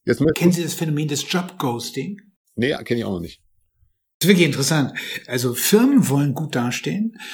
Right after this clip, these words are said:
Speaker 2: und sie wollen dastehen, dass sie prosperieren, dass es ihnen besser geht, dass sie auf einem guten Pfad sind und dergleichen. Was machen die Leute? Jobs. Schreiben sie in irgendwelche Zeitungen, sagen, oder irgendwelche online, sagen,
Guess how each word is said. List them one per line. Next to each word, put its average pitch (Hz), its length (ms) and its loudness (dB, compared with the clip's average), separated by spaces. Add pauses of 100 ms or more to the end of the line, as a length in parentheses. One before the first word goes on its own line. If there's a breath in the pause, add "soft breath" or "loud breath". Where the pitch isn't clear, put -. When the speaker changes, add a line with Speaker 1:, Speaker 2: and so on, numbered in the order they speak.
(200 loud breath)
Speaker 2:
und 131 140 -2
sie 127 140 -2
wollen 139 220 2
dastehen, 135 500 0
dass 113 160 -4
sie 117 140 -4
prosperieren, 117 720 -6
dass - 100 -10
es - 180 -6
ihnen 107 140 -8
besser 117 240 -4
geht, 104 340 -4
dass - 60 -12
sie - 100 -12
auf - 80 -14
einem 117 120 -6
guten 117 300 -8
Pfad 107 360 -8
sind - 140 -10
und - 100 -16
dergleichen. 107 280 -10
Was 127 160 -2
machen 135 260 0
die 143 100 -2
Leute? 143 340 -2 (400 loud breath)
Jobs. - 500 -2
Schreiben 107 360 -4
sie 113 140 -6
in 101 60 -10
irgendwelche 113 320 -12
Zeitungen, 110 460 -8
sagen, 117 220 -6
oder 107 240 -2
irgendwelche 131 440 0
online, 113 560 2
sagen, 113 400 -2